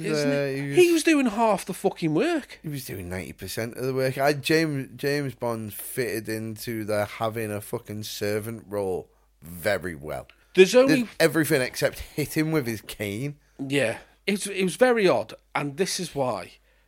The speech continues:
Speaker 2: Because they're infiltrating these horse owners. These sta-, sorry, stable owners.
Speaker 1: Yeah.
Speaker 2: Yeah? Sir Godfrey, well, everybody knows him. He's one of the biggest horse bloody bloods. Do you know what I mean? Everyone
Speaker 1: Yeah.
Speaker 2: knows him.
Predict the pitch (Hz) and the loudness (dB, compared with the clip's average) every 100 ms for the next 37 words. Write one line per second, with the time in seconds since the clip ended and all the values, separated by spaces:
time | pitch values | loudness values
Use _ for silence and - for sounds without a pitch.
0 | _ - 151 170 151 160 151 - 220 220 | _ -12 -6 -4 -2 -2 -2 0 -2 0
1 | 240 208 - 147 123 - 131 123 113 - | -2 -2 0 0 0 -2 -2 -2 -6 -14
2 | _ _ _ _ _ - 143 127 123 123 | _ _ _ _ _ -8 -4 -4 -4 -6
3 | - _ _ _ - 180 160 131 113 107 | -8 _ _ _ 0 6 8 6 2 -4
4 | 92 95 - - _ _ _ - 147 - | -6 -16 -20 -20 _ _ _ -12 -4 -2
5 | - 180 175 131 - - 151 147 135 101 | -2 0 0 0 -2 -2 2 2 2 -2
6 | 90 87 - - - _ - 113 131 170 | -4 -8 -16 -16 -18 _ -8 -4 -2 -4
7 | _ - - - 170 - 208 247 - 117 | _ -10 -8 -4 -4 2 2 2 -4 -10
8 | 87 - _ _ _ _ 127 123 98 101 | -10 -12 _ _ _ _ -6 -4 -4 -6
9 | 110 143 170 202 247 165 - - _ 113 | -6 -4 -2 -2 -2 -4 -8 -14 _ -12
10 | 107 101 - 107 101 104 104 110 95 127 | -8 -8 -10 -12 -8 -6 -6 -10 -8 -8
11 | 123 151 - - 127 151 156 - - _ | -4 -6 -6 -10 -2 -2 -2 -6 -12 _
12 | _ - 160 160 165 165 196 - - - | _ -4 2 2 0 -4 -6 -8 -20 -8
13 | 254 262 262 302 208 233 247 247 220 220 | 2 2 2 -2 0 0 2 2 4 4
14 | 277 285 | 4 0